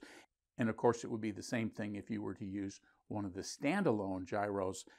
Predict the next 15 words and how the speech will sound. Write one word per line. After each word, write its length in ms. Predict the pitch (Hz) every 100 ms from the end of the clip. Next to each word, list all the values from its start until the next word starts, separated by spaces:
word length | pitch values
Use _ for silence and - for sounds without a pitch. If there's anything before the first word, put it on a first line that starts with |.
| -
that 180 | - 101
also 460 | 98 101 - 98 98
is 180 | 98
programmable 800 | - 117 98 104 95 92 92 92
from 320 | - 104 92 85
this 360 | 92 - - - _
particular 540 | 101 - - - 101 104
device. 540 | - 50 50 - - - - -
So 180 | - 131
the 80 | 113
next 460 | 135 - - - - - - _ _ _
function 400 | - 117 - 117
is 160 | 110 95
gonna 220 | 123 110
be 240 | 101 101